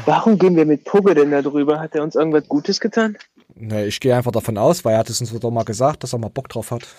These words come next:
Speaker 2: Ansonsten wird er gehatet. Der wird gehatet.
Speaker 1: Jetzt, der Pucke, den werden wir niemals im Leben zu Gesicht kriegen. Der geht auf Raver-Partys und hasst uns.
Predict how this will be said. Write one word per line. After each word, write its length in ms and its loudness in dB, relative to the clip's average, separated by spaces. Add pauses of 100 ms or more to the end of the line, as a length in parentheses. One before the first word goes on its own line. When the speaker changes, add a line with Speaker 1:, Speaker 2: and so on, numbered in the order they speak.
(120)
Speaker 2:
Ansonsten 380 -6
wird 100 -6
er 60 -6
gehatet. 520 -2 (800)
Der 80 -18
wird 140 -8
gehatet. 600 0
Speaker 1:
Jetzt, 340 -10
der 80 -2
Pucke, 320 2
den 140 2
werden 160 2
wir 80 0
niemals 260 0
im 100 -6
Leben 200 0
zu 100 -2
Gesicht 260 -4
kriegen. 300 -2
Der 140 0
geht 160 -2
auf 140 -6
Raver-Partys 800 -2
und 140 -12
hasst 220 -12
uns. 360 -16